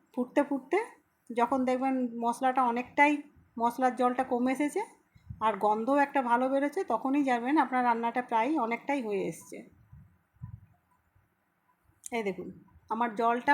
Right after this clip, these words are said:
মশলার জল কিন্তু অনেকটাই মরে গেছে আর একদম মাখো মাখো হয়ে গেছে। এরপর কিন্তু আমি মাছটাকে নেড়ে চেড়ে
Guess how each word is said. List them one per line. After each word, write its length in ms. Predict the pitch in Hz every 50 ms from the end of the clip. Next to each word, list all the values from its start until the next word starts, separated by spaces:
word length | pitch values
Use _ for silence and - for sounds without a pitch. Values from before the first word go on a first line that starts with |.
| 277 254
মশলার 320 | 233 226 - 254 247 240 220 -
জল 140 | 240 240 247 247
কিন্তু 160 | - 269 269 277
অনেকটাই 400 | 247 226 233 - - - 269 262 240 220
মরে 160 | 202 196 190 190
গেছে 180 | 180 - - 202 - - - - - _ _ -
আর 80 | 214 220 220 220
একদম 220 | 226 226 269 285 277 254
মাখো 180 | 233 220 - 254
মাখো 260 | 247 254 254 - 285 277 254
হয়ে 140 | 269 269 269 269
গেছে। 160 | 269 269 349 330 262 247
এরপর 220 | 247 - 277 269 254 269
কিন্তু 200 | 262 247 254 254
আমি 180 | 240 240 233 277 320 - - _ _ _ _ _ _ _ _ _ _ _ _ _ -
মাছটাকে 420 | 226 233 233 - - 247 247 247 240 233
নেড়ে 220 | 226 226 240 247 247
চেড়ে 180 | 254 226 247